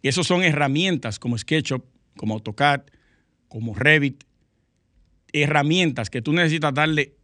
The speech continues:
información para que te den un resultado final. Ahora,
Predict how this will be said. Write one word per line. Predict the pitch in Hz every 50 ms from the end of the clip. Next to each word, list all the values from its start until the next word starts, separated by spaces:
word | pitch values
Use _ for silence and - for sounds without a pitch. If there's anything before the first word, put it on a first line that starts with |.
| _ _ _ _
información | - 196 220 220 151 208 190 185 185 170 131 - 135 131 131 131
para | - 127 123 120 110
que | 117
te | 104 117 113
den | 120 131 135 135 -
un | 165 180 190 165
resultado | 156 156 - 135 123 110 117 - 135 135 135 135
final. | 123 - 117 113 117 117 107 85 71 - _ _ _ _ _ _ _ _ _ _ _ _
Ahora, | - 107 120 135 143 139 123 104 85